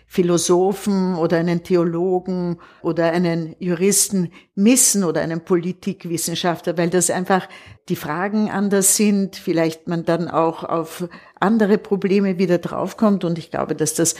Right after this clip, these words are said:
einfach eine Stellungnahme oder eine Antwort auf eine Frage viel mehr abrundet und viel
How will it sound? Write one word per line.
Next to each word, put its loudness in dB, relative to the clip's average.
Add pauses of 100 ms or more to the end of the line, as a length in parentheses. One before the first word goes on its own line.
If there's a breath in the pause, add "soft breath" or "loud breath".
(200 loud breath)
einfach -8
eine 2 (280 loud breath)
Stellungnahme 2
oder 2
eine 0
Antwort 0
auf -2
eine 0
Frage -2
viel -2
mehr 0
abrundet 0
und 0
viel 2